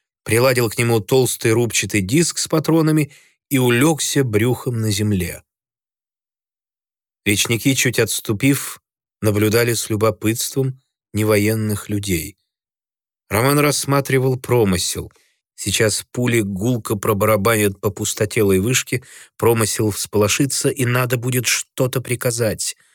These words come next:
Что? Всем оставаться на своих местах, руки поднять. Кто сдастся, тому не причинят вреда.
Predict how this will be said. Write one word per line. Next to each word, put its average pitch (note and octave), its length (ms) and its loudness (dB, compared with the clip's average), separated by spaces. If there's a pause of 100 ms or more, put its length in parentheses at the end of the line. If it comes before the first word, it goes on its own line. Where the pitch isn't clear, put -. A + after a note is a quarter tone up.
(500)
Что? - 920 -4 (1040)
Всем F#2+ 200 -4
оставаться A2 480 -2
на A2 60 -4
своих A2+ 260 -4
местах, A#2 680 -4
руки A2 260 -6
поднять. B2+ 720 -4 (400)
Кто - 200 0
сдастся, A#2+ 800 -2
тому A#2+ 320 0
не C3 140 0
причинят C3 540 -4
вреда. C3 520 -2